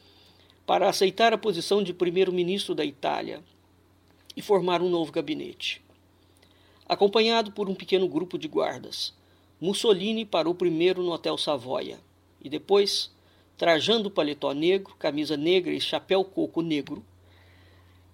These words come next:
caminhou triunfalmente para o Palácio do Quirinal, a residência do rei. Roma fervilhava de rumores e agitação. Bando de fascistas,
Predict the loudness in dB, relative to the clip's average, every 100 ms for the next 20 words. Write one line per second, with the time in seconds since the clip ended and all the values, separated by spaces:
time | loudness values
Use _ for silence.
0 | _ _ _ _ -2 0 2 0 0 -2
1 | 0 4 4 4 2 0 2 2 2 -2
2 | 0 0 -2 -6 -10 -6 -2 -2 -2 -6
3 | -10 -20 _ _ -14 -6 -4 -2 0 0
4 | 0 -2 -4 -8 -12 -16 _ _ _ -20
5 | _ _ _ _ _ _ _ _ -20 0
6 | 2 4 2 2 0 0 0 2 2 0
7 | -8 -8 0 2 2 0 -4 -4 -4 -4
8 | -4 -8 -12 -20 _ _ _ _ _ -20
9 | _ -20 -20 -20 -2 4 4 4 -2 0
10 | 0 0 -6 -8 -8 -8 -8 -10